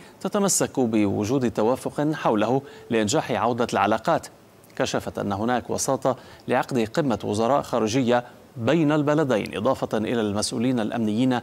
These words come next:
لمناقشة وضع خريطة طريق لعودة العلاقات. وتوجد ملفات أخرى عالقة، منها العلاقات مع اليونان وقبرص،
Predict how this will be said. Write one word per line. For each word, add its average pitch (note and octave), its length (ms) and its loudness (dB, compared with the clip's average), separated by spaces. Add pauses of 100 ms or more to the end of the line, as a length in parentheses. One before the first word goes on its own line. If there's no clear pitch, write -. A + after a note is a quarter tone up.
(320)
لمناقشة D3 640 0
وضع A2 440 0
خريطة D3 560 -2 (100)
طريق C3 400 0
لعودة A2+ 380 0
العلاقات. E3+ 540 2 (540)
وتوجد A2+ 400 0
ملفات G2 440 2
أخرى G#3 240 0
عالقة، D3+ 520 2 (360)
منها A3+ 220 6
العلاقات B2+ 560 2
مع A2+ 120 4
اليونان A2 400 2
وقبرص، C3 760 0